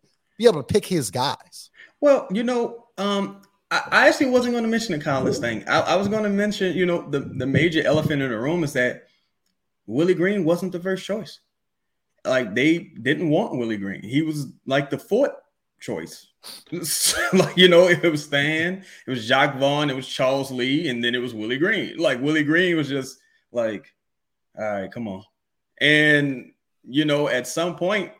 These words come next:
Speaker 2: you know, the, the, the chickens came home to roost. <laughs> Like, you know, it's, at some point, you kinda, you, you've seen, you, you've seen the results of that. And it's not that Willie can't grow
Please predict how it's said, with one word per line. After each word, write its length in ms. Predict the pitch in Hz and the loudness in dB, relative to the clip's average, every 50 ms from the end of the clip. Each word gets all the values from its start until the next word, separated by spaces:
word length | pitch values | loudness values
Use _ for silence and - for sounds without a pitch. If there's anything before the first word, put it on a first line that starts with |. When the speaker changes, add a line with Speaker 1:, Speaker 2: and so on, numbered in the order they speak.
| _ _ _ | _ _ _
Speaker 2:
you 120 | 143 156 151 | -2 -2 0
know, 240 | 147 139 131 127 | 0 -2 -2 -4
the, 240 | 110 107 110 107 - _ - | -6 -8 -10 -12 -12 _ -20
the, 140 | 107 101 87 98 | -20 -20 -18 -16
the 120 | 117 117 120 | -14 -12 -8
chickens 440 | - - 233 208 202 185 170 - | -6 -4 -4 -4 -4 -6 -6 -6
came 240 | - 185 165 160 160 | -4 -4 -4 -4 -4
home 220 | 170 165 160 151 143 | -4 -4 -4 -4 -4
to 80 | 127 | -2
roost. 440 | 139 202 285 269 - - - 180 170 - | -2 -2 -2 -2 -4 -4 -4 -4 -6 -6
<laughs> 60 | - - - - - - | -6 -12 -14 -14 -8 -6
Like, 420 | 220 214 185 190 190 196 185 180 185 | -2 0 2 4 4 4 4 0 -2
you 100 | 185 175 | -2 0
know, 200 | 175 185 175 175 | 2 2 2 0
it's, 220 | 180 170 - - - - - - - - - - - | 0 -2 -4 -10 -20 -20 -20 -20 -20 -20 -20 -18 -16
at 120 | - - - | -16 -10 -4
some 240 | - 160 156 151 | -2 -2 -2 -2
point, 260 | 151 175 185 170 151 139 | 0 0 0 0 2 2
you 100 | 151 147 | 0 2
kinda, 380 | 180 160 147 139 123 120 - - | 2 0 0 0 -4 -4 -6 -6
you, 160 | 135 135 135 - | -8 -8 -8 -6
you've 240 | - 135 143 139 - | -4 -4 -4 -4 -4
seen, 400 | - - 156 160 165 156 - - | -6 -4 -2 -2 -2 -2 -4 -4
you, 160 | 135 139 139 139 - | -2 -2 -2 -4 -4
you've 200 | 135 143 151 147 | -6 -4 -4 -4
seen 320 | - - 185 185 185 175 160 | -4 -4 -4 -2 -2 -2 -2
the 80 | 147 | -4
results 480 | 127 120 110 104 120 131 156 196 - - | -4 -6 -6 -4 -2 -2 -2 -2 -2 -2
of 60 | 131 | -2
that. 140 | 127 123 123 | 0 0 0
And 100 | 151 208 | 0 -2
it's 100 | 262 262 | -2 -2
not 240 | 285 294 262 233 - | -2 -2 -2 -2 -2
that 120 | 156 147 | -4 -4
Willie 240 | 135 139 139 135 123 | -2 -2 -4 -4 -4
can't 280 | 123 143 127 117 107 98 | -4 -4 -4 -4 -4 -6
grow 380 | 110 113 113 113 110 113 - | -8 -6 -6 -6 -6 -8 -10